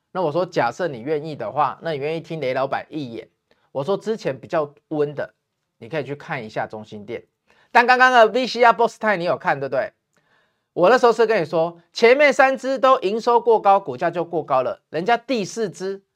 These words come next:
还会需要傻傻的等它营收开出来吗？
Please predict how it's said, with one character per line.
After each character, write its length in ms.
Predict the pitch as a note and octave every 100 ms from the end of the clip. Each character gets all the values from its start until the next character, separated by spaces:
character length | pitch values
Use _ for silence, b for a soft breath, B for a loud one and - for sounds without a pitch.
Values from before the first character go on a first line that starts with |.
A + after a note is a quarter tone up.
| _ _ _
还 240 | - E3
会 160 | G3 A3
需 360 | - - G#3
要 140 | A#3 G3+
傻 440 | - - D3 E3+
傻 280 | F#3+ D3 -
的 160 | - A2 G#2+
等 140 | C3 G2+ _ _
它 160 | - E3
营 140 | C3+
收 100 | C#3 D3
开 140 | C#3+
出 140 | C#3 B2
来 60 |
吗？ 200 | F2 G2+